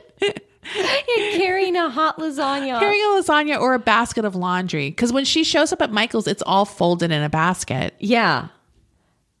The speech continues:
Speaker 2: We don't see her pull up in a car.
Speaker 1: Also, imagine going that distance and just finding Kimberly and Michael's not even there. And then you have to get back on the bus home. <laughs> Like, that's depressing to me. I'd be so pissed.
Speaker 2: Yeah, it's crazy.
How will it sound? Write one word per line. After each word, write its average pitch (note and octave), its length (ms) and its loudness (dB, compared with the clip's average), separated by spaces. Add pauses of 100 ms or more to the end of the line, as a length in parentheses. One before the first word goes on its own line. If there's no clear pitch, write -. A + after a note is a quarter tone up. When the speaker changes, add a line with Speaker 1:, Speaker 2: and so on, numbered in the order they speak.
(100)
Speaker 2:
We A3+ 180 -2
don't B3 220 0
see A3+ 200 -4
her G3+ 160 0
pull F#3+ 220 0
up E3+ 160 -2
in E3+ 100 -2
a D#3+ 60 -4
car. D3+ 600 -2
Speaker 1:
Also, D#4+ 240 2
imagine B3 500 2
going A#3 340 2
that F#3+ 260 4
distance G#3 540 0
and F3+ 120 2
just F3+ 200 -2
finding E3+ 320 2
Kimberly F3 440 0
and E3 120 0
Michael's D3+ 360 -2
not D#3 140 -2
even D3+ 220 -2
there. D3+ 440 -2
And F3+ 120 0
then F3 80 2
you E3+ 80 2
have E3 80 -2
to D#3+ 80 -2
get D#3 200 -4
back D3 220 0
on D#3+ 140 -2
the C#3+ 80 -2
bus C#3 320 -2
home. F3+ 440 2
<laughs> - 60 4 (320)
Like, F#4 240 0
that's A4+ 380 2
depressing G#4+ 600 2
to D4 120 -2
me. G#3+ 200 0
I'd G#3+ 180 0
be C#4 100 2
so A3+ 240 0
pissed. - 580 0 (520)
Speaker 2:
Yeah, A3 440 4
it's A3+ 200 -4
crazy. F3 1000 -4